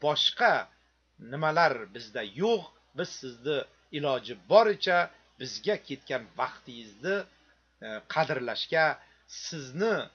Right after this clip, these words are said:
e, ko'nglingizda cho'kib yotgan tuyg'ularga imkon qadar javob berishga harakat qilamiz. Shuning uchun ham meni sizlardan bitta iltimosim bo'ladi.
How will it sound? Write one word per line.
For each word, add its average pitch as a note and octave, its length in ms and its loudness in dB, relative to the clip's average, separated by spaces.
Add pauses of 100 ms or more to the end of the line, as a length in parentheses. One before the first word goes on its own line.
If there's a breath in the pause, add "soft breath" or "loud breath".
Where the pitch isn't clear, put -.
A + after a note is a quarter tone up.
(560)
e, G#2+ 60 -16 (840)
ko'nglingizda D#3+ 560 -8 (120)
cho'kib G3 320 -8 (120)
yotgan D3+ 420 -6
tuyg'ularga A#2 800 -6 (340)
imkon E3+ 500 -8 (120)
qadar A#2+ 300 -8 (600)
javob E3 440 2 (360)
berishga B2 540 -6 (280)
harakat A#2 420 -4 (100)
qilamiz. G#2 320 -8
Shuning G#3 400 -8
uchun C3+ 280 -10
ham E3 120 0 (440 soft breath)
meni D3 220 -6
sizlardan B2 600 -6 (260)
bitta - 340 -8
iltimosim A#2 680 -12
bo'ladi. F2 340 -14